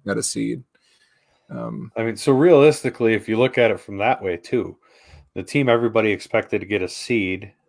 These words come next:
Speaker 2: would be our second round game as the four seed, and then against the four seed.
Speaker 1: Yeah.
Speaker 2: You know, I mean, I think the first round matchups are far more difficult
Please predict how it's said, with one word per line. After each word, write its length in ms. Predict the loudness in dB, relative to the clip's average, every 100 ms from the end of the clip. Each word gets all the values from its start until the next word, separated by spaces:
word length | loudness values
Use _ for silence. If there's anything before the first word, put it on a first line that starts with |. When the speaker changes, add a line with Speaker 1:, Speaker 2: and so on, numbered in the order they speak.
| _ _ -2
Speaker 2:
would 160 | -2 2
be 140 | 4
our 120 | 4
second 380 | 2 0 0 0
round 320 | -2 -2 -2
game 340 | -8 -8 -10 -20 _ _ _ _ _ _ _ -8
as 180 | -6 -6
the 80 | -10
four 260 | -2 -2 -2
seed, 320 | -6 -12 -10 -6
and 140 | -2
then 160 | 0 0
against 340 | 0 -2 -4
the 80 | -6
four 220 | -2 -2
seed. 280 | -2 -18 -20 _ _ _ -20 _ _ _
Speaker 1:
Yeah. 240 | 4 4 4 -6 _ _ _
Speaker 2:
You 160 | -2 0
know, 260 | 2 0 -4
I 80 | -4
mean, 320 | -2 -4 -8 _ -20 -20 -20 -20 -20 0
I 140 | 2
think 280 | 4 2 4
the 100 | 2
first 380 | 2 4 4 6
round 280 | 6 6 6
matchups 520 | 2 2 2 2 0
are 80 | -6
far 520 | -8 -20 0 4 4
more 220 | 2 0
difficult 640 | 2 0 -2 0 2 2